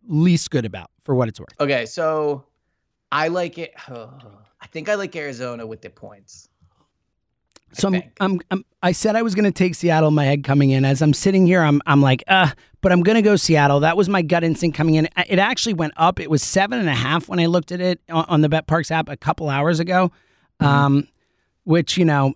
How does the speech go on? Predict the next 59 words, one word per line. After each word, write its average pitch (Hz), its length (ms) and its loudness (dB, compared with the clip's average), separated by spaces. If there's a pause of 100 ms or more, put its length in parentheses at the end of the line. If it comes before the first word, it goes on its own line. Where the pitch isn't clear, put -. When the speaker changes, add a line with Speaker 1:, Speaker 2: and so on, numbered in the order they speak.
Speaker 1:
I 185 60 2
guess 196 200 0
it's 175 100 -6
not 175 120 0
a 147 40 -2
huge 160 380 0
difference, 170 440 0
Speaker 2:
Yeah, 131 60 4
it's 110 60 2
Speaker 1:
but, 143 140 4
Speaker 2:
only 110 100 -6
half - 160 -18 (100)
a - 40 -20
point. - 240 -18
Speaker 1:
um, 160 380 2
I'm 233 80 0
gonna 262 120 2
go 247 140 4
Seattle. 170 400 2
But 160 120 0
again, 147 360 0
o-, 160 60 -4
obviously, 156 500 0
neither 139 240 4
of 123 80 -4
us 123 120 -6
feel 127 140 -8
great 113 180 -6
about 104 180 -12
this - 60 -6
Speaker 2:
So 190 280 2
Speaker 1:
one. 170 100 -14
Speaker 2:
here's 160 200 -4
a 165 80 -6
take. 101 360 -12 (520)
Um, 156 360 0 (100)
I 151 80 -2
think 196 240 -6
the 202 160 -2
Speaker 1:
Love, 185 240 2
I, - 80 2
real 233 80 0
Speaker 2:
Seattle - 380 0
Speaker 1:
quick, 247 160 0
Speaker 2:
days 247 160 -4
Speaker 1:
real 233 160 2
Speaker 2:
of, 214 40 -12
Speaker 1:
quick, 226 260 -2
Speaker 2:
like 233 60 -4
Speaker 1:
real 214 120 0
quick. 190 260 -4
I 156 100 -2
just 180 220 -6
love 131 300 -6
when 143 120 2
you 127 120 2
just 120 180 -6 (320)
are 131 240 -8
like, 117 300 -6